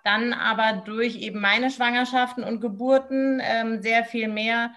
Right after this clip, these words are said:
in dem Bereich auch mich, ähm, weiter und fortgebildet und, äh,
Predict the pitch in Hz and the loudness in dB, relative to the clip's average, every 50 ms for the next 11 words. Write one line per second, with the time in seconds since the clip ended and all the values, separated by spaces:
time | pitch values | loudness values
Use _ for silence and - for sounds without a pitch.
0 | - _ _ _ _ _ _ _ - 220 214 170 226 240 254 240 226 214 226 226 | -20 _ _ _ _ _ _ _ -2 -2 0 2 2 2 2 2 2 2 2 2
1 | 240 240 233 - - 220 220 226 214 214 208 226 226 220 214 220 214 - - - | 2 0 -2 -2 0 2 2 2 0 -4 -4 -4 -4 -2 -4 -4 -6 -10 -10 -6
2 | 190 202 208 208 208 202 202 202 196 196 202 196 185 175 - - _ - 185 196 | -2 0 0 0 0 -4 -8 -8 -6 -6 -6 -8 -8 -10 -14 -8 _ 2 4 4
3 | 208 208 226 202 202 202 - - 220 226 233 233 233 - 254 233 208 247 240 240 | 4 4 0 -2 -2 -4 -6 -4 0 0 0 0 -2 -6 -8 -6 -2 -2 0 2
4 | 247 247 247 254 254 254 254 - - - - - - 208 214 208 208 208 202 196 | 2 2 2 0 0 0 -2 -6 -14 -16 -14 -10 -8 -6 -6 -4 -4 -6 -8 -10
5 | - - 214 214 208 | -10 -8 -6 -6 -6